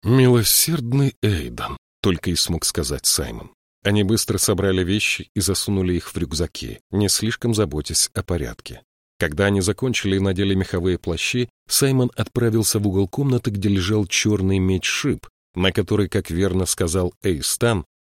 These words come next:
возлагались огромные надежды. Бесплодные, а, возможно, и нет. В тусклом свете огня он казался всего лишь углублением в форме меча на меховой подстилке.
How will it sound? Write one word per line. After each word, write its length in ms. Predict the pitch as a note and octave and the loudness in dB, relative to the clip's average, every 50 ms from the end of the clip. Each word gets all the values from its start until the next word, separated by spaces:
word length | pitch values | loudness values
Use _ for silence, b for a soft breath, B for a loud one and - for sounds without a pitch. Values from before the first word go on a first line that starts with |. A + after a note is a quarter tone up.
| _ _ | _ _
возлагались 840 | - E2 D#2+ F#2 E2 C#2+ E2 D2+ - C2 D2+ F2+ G2+ G2+ - - - - - | -8 -4 -4 -2 -2 -2 -4 -4 -2 -2 -2 -2 0 0 -2 -2 -4 -6 -6
огромные 540 | - F2 C2+ D#2 D#2+ D2+ C2 C#2 D2 C#2+ C#2 | -6 -6 -4 -4 -6 -4 -4 -4 -4 -4 -2
надежды. 640 | D#2+ F#2 F#2 F#2 A2 F#2 - - - - - - _ _ _ _ _ _ | -2 -2 0 0 -2 -2 -2 -6 -10 -14 -16 -18 _ _ _ _ _ _
Бесплодные, 880 | F2+ D#2 G2+ F#2 - - - A#2+ D3 - - - - - A#1 - - - _ _ _ _ _ _ _ | -2 -2 0 0 0 -2 -2 -2 -2 -2 -4 -6 -10 -12 -12 -12 -14 -20 _ _ _ _ _ _ _
а, 120 | - A#2+ A2 | 2 2 4
возможно, 680 | G2 G#2 G2+ D#2+ C2+ - B1 B1+ A#1+ B1+ B1+ - C#2 C#2+ | 4 4 2 2 0 -2 -6 -6 -6 -8 -6 -6 -4 -2
и 140 | E2 F#2+ | 0 2
нет. 340 | G2+ A2+ B2+ A#2+ - - - - _ _ _ _ _ _ | 2 2 2 0 -2 -6 -14 -20 _ _ _ _ _ _
В 120 | - - | -8 -6
тусклом 500 | - - G2 F#2+ - - - G2+ G2 F#2+ | -2 0 0 0 0 0 0 0 2 2
свете 460 | - - - F2+ F#2 F#2 F2 - G2 F#2 | 2 2 2 2 0 0 2 2 0 0
огня 400 | E2 C#2+ D2+ F2 G2 A2 A#2 - - _ _ _ - | 0 0 0 0 0 0 0 -2 -6 _ _ _ 0
он 120 | B2+ A#2+ | 2 4
казался 460 | - B2+ A2+ A#2 C3+ C3 - - A#2 | 4 4 4 4 4 2 2 0 0
всего 300 | G#2 - - A#2 G#2 G#2+ | 0 0 0 2 2 2
лишь 260 | G#2+ G#2+ G2 - - b b b b | 2 2 2 0 -2 b b b b
углублением 880 | - B2 G2 F#2+ A2 A#2 A2 G2 A#2 B2 C#3 G2+ C#2+ B1 A#1+ B1 B1+ B1+ | 0 0 2 2 2 2 2 2 0 0 0 -2 -2 -2 -6 -8 -8 -10
в 60 | - | -10
форме 360 | - - - G2 E2 D#2 D#2 D2 | -12 -4 -2 0 0 0 0 0
меча 520 | C#2+ D2 C#2+ - - - G#2 G2 F#2 F2+ b b _ _ _ | -2 -2 -2 -2 -2 0 0 0 -2 -4 b b _ _ _
на 140 | G#2+ A2 A2 | 2 2 4
меховой 540 | G#2 G2+ F#2 - - D#2+ A#1 A1 A#1+ A#1 | 4 2 0 0 -4 -4 -4 -4 -6 -8
подстилке. 800 | - - D2+ - - - - - G#2+ F#2+ - - - - - - | -6 -8 -6 -4 -4 -4 -2 0 -2 -2 -2 -6 -14 -18 -18 -20